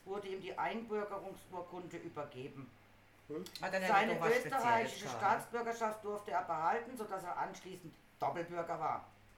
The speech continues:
Speaker 2: Ein Doppelbürger. Ist besser wie Doppelburger.
Speaker 3: <laughs> Das wäre vielleicht so eine Whopper oder so.
Speaker 2: Ein Whopper.
Speaker 1: Er hatte auch wohl eine Firma in, in, mit Sitz in Zürich.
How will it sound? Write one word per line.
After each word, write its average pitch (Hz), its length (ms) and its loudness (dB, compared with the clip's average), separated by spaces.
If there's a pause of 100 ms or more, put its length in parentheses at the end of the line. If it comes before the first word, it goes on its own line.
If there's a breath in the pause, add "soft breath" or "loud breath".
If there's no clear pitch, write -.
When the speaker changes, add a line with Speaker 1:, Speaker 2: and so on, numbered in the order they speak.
(420)
Speaker 2:
Ein - 120 -6
Doppelbürger. 120 680 4 (1040)
Ist - 140 -14
besser 151 260 0
wie 165 100 4
Doppelburger. 165 840 4 (140)
Speaker 3:
<laughs> 185 140 -2 (640)
Das 190 1040 6
wäre 180 140 4
vielleicht 175 240 -2
so 156 60 -4
eine 123 260 -4
Whopper 170 380 6
oder 220 220 6
so. 160 180 2
Speaker 2:
Ein 135 100 0
Whopper. 165 320 8 (320)
Speaker 1:
Er 190 140 4
hatte 240 200 6
auch 247 120 2
wohl 254 80 4
eine 254 120 0
Firma 220 500 2
in, 214 240 -2
in, 208 280 -8
mit 196 160 -10
Sitz 180 240 -10
in 208 140 -8
Zürich. 165 440 -6